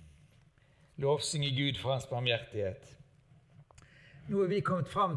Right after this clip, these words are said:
til, eh, et avsnitt i Markusevangeliet i kapittel ni. Og det som er satt opp som tekst egentlig for denne søndagen her, er ganske langt.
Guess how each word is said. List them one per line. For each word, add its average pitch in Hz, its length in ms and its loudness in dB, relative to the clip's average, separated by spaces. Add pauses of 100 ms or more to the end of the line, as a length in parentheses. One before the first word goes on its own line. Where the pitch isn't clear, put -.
til, 151 400 2
eh, 147 320 8
et 139 80 2
avsnitt 165 560 4
i 156 80 -2
Markusevangeliet 131 1120 2
i 127 80 -2
kapittel 143 560 -2 (320)
ni. 175 420 0 (1900)
Og 139 160 6
det 170 140 6
som 180 180 0
er 113 60 -4
satt 156 240 2
opp - 180 -2
som 131 320 -4
tekst - 480 -4
egentlig 160 320 -4
for 156 160 0
denne 156 160 -2
søndagen 131 480 0
her, 139 140 2
er 139 100 4
ganske 151 240 -4
langt. 120 640 -4